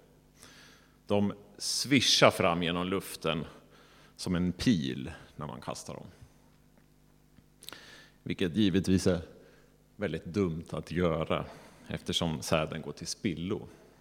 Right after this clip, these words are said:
Så ni behöver in-, kanske inte prova själva på grannens åker när ni kommer hem.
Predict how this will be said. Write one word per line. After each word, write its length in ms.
Så 140
ni 80
behöver 260
in-, 100
kanske 240
inte 140
prova 480
själva 480
på 120
grannens 540
åker 280
när 160
ni 80
kommer 240
hem. 180